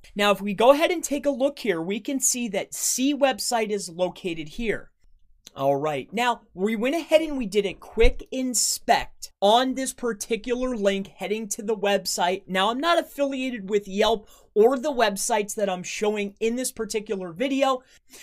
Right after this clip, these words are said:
So this right here, this is very interesting, and this is something to look out for. When you look at Yelp here, they are actually utilizing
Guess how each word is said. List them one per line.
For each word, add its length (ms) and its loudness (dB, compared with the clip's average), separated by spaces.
So 480 4
this 360 -2
right 220 6
here, 220 0
this 260 -2
is 120 -8
very 360 0
interesting, 540 -4
and 120 -4
this 200 -2
is 120 -4
something 400 -4
to 100 -14
look 240 -8
out 220 2
for. 380 -4
When 180 0
you 140 -4
look 240 0
at 240 -2
Yelp 320 4
here, 320 0
they 120 4
are 200 2
actually 540 -2
utilizing 1120 -2